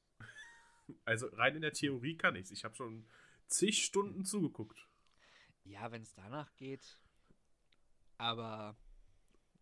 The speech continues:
Speaker 2: aber ob das Ergebnis dann auch so gut
Speaker 1: Chris,
Speaker 2: ist.
Speaker 1: pass auf, wir machen das so, Chris. Wir bestellen uns im Internet einfach ein paar zwanzig Euro Maschinen und ich teste an dir.
Speaker 2: Ein paar zwanzig Euro Maschinen, ist klar.
Speaker 1: Ja, warum nicht?
Speaker 2: Kannst du,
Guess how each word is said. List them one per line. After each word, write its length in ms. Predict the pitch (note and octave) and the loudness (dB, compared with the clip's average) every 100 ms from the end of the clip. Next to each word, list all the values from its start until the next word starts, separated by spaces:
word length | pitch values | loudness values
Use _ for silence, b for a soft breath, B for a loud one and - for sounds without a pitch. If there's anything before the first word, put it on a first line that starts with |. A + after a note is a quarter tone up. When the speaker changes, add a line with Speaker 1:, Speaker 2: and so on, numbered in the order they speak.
| _ _ | _ _
Speaker 2:
aber 240 | A#2+ A#2+ A2 | -6 -4 -6
ob 140 | - | -6
das 180 | G#2+ G#2+ | -10 -8
Ergebnis 460 | A2 B2 F#3 D#3 | -4 0 0 0
dann 180 | - A2+ | -6 -6
auch 120 | A#2 | -6
so 180 | - B2+ | -8 -10
gut 180 | A#2 C3 | -8 -4
Speaker 1:
Chris, 200 | - B2 | -2 2
Speaker 2:
ist. 40 | |
Speaker 1:
pass 140 | C3+ C3 | 2 2
auf, 120 | - | 0
wir 260 | A2+ A#2 B2 | -6 -4 -4
machen 160 | C3 C3+ | -2 -2
das 80 | C3 | -2
so, 100 | A2+ | -6
Chris. 220 | G#2+ G#2 | -6 -8
Wir 80 | A2 | -6
bestellen 380 | A2 G#2+ A#2+ C3 | -4 -2 -2 -2
uns 140 | C3 | -6
im 120 | F2+ | -12
Internet 320 | F#2+ B2 C3 F2+ | -10 -8 -8 -8
einfach 220 | A#2 B2+ | -8 -8
ein 140 | A2 - | -10 -12
paar 180 | A#2+ A#2 | -10 -8
zwanzig 360 | - A#2+ A#2 | -8 -8 -10
Euro 220 | F#2 B2 C#3+ | -8 -8 -6
Maschinen 380 | C#3 - D3 | -4 -4 -4
und 100 | C3+ | -8
ich 80 | B2 | -10
teste 340 | - B2+ - G#2+ | -8 -8 -4 -6
an 120 | F#2+ | -6
dir. 200 | E2 F#2+ - _ b b b b - | -10 -14 -18 _ b b b b -20
Speaker 2:
Ein 100 | A2 | -18
paar 220 | - A#2+ | -12 -12
zwanzig 480 | - - A2+ A2+ - | -12 -12 -12 -12 -12
Euro 220 | A#2 A2 | -12 -12
Maschinen, 420 | A2 A#2 - G#2 | -10 -10 -10 -12
ist 220 | F#2+ - - | -14 -16 -12
klar. 280 | A2 G2+ - | -10 -12 -12
Speaker 1:
Ja, 160 | A#2 A2+ | -12 -10
warum 180 | B2 | -12
nicht? 220 | C#3+ D#3 _ _ _ _ _ _ _ _ _ _ _ _ _ _ _ _ _ _ _ _ _ _ | -14 -18 _ _ _ _ _ _ _ _ _ _ _ _ _ _ _ _ _ _ _ _ _ _
Speaker 2:
Kannst 320 | - A#2 - | -14 -14 -12
du, 140 | A2 | -12